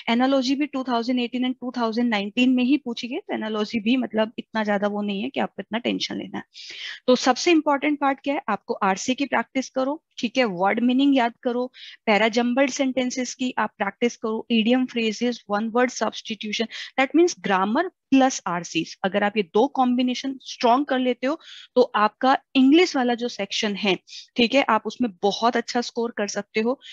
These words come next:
बहुत डिफिकल्ट नहीं होता है। सब कुछ, अ, क्वांटिटेटिव टाइप है, मतलब आप लोग अगर थोड़ा प्रैक्टिस करो, याद करो, तो yes, definitely you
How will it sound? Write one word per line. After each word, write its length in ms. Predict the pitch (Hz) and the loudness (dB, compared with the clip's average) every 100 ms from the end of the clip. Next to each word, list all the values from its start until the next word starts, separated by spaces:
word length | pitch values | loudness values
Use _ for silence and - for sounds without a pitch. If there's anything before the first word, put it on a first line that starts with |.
| - - | -20 -4
बहुत 260 | 214 202 208 | -2 0 0
डिफिकल्ट 640 | 208 - 254 - 262 262 | 0 0 -2 2 0 2
नहीं 320 | 226 240 254 | 0 0 0
होता 240 | 226 - | 0 -2
है। 160 | 240 311 - _ _ _ _ _ - | -2 -2 -6 _ _ _ _ _ -6
सब 200 | 226 220 | -2 0
कुछ, 240 | 254 - - - - - | 0 -4 -6 -10 -10 0
अ, 140 | 220 | 2
क्वांटिटेटिव 760 | 220 269 277 269 254 262 254 233 | 2 0 0 0 0 0 0 0
टाइप 220 | 233 220 - | 0 -2 -4
है, 140 | 254 - | -6 -6
मतलब 260 | 196 214 208 | -4 -2 0
आप 120 | 196 208 | -2 -2
लोग 180 | 202 202 | -4 -2
अगर 180 | 196 196 | -4 -4
थोड़ा 120 | 202 196 | -4 -4
प्रैक्टिस 400 | - 185 214 - | -4 -2 -4 -4
करो, 160 | 196 | -8
याद 280 | 185 185 185 | -4 -2 -2
करो, 160 | - 233 | -6 -8
तो 120 | 277 | -2
yes, 160 | 226 | -2
definitely 500 | 233 196 - 185 175 | -2 -6 -6 -8 -4
you 100 | 185 | -4